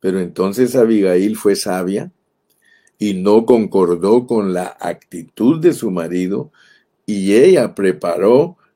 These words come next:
estas provisiones para sustentar a los que estaban peleando las batallas de Jehová y para fortalecerlos. Después, aquel hombre murió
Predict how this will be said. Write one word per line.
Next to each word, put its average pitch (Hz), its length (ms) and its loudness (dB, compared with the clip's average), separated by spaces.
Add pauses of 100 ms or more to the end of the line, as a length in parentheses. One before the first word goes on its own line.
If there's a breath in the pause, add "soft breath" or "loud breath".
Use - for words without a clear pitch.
(400)
estas 139 440 2
provisiones 104 880 -2
para 82 320 -6
sustentar 104 960 -2 (380 soft breath)
a 95 120 -2
los 90 260 -2
que - 100 -14
estaban 107 580 -2
peleando 107 680 -2
las 92 260 0
batallas 98 560 0
de 90 120 -4
Jehová 98 460 -4 (320 loud breath)
y 104 140 -4
para 87 380 -4
fortalecerlos. 98 1400 0 (640)
Después, 117 760 0 (280)
aquel 95 340 -2
hombre 104 300 0
murió 90 580 -2